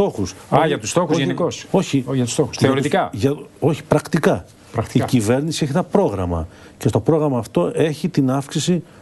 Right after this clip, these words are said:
Speaker 1: των εκπαιδευτικών κονδυλίων.
Speaker 2: Μάλιστα.
Speaker 1: Αναφέρθηκα νωρίτερα.
Speaker 2: Αναφέρθηκα,
Speaker 1: Δεν
Speaker 2: θα
Speaker 1: είμαι
Speaker 2: πάμε
Speaker 1: εγώ,
Speaker 2: στο τέσσερα τοις εκατό.
Speaker 1: δεν είμαι εγώ πιο ευ-,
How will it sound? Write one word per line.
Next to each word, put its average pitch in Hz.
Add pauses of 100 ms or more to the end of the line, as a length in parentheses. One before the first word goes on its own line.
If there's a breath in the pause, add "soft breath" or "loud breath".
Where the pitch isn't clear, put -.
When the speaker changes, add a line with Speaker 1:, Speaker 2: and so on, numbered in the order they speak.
(140 loud breath)
Speaker 1:
των 135
εκπαιδευτικών 120
κονδυλίων. 170 (220)
Speaker 2:
Μάλιστα. - (160)
Speaker 1:
Αναφέρθηκα 156
νωρίτερα. 170
Speaker 2:
Αναφέρθηκα, 160
Speaker 1:
Δεν 156
Speaker 2:
θα 202
Speaker 1:
είμαι 196
Speaker 2:
πάμε 170
Speaker 1:
εγώ, 185
Speaker 2:
στο 151
τέσσερα 170
τοις 180
εκατό. 202
Speaker 1:
δεν 190
είμαι 165
εγώ 185
πιο -
ευ-, 151